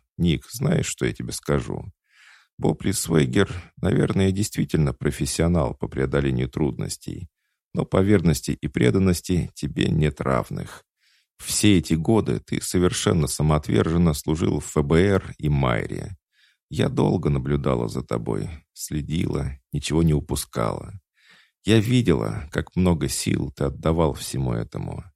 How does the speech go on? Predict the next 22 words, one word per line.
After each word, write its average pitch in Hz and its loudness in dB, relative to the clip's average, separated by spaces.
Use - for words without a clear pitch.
и - -2
очень - 0
сожалела, 78 -2
что - -12
моя 67 0
внешность 85 -2
ничего - -6
не 67 0
значила 62 -6
для 50 -10
тебя. 50 -10
Ты 117 0
был 117 4
единственным 87 2
мужчиной, 78 2
который - 0
относился - -4
ко 80 -4
мне 78 4
как 69 -4
к - -20
человеку, 76 0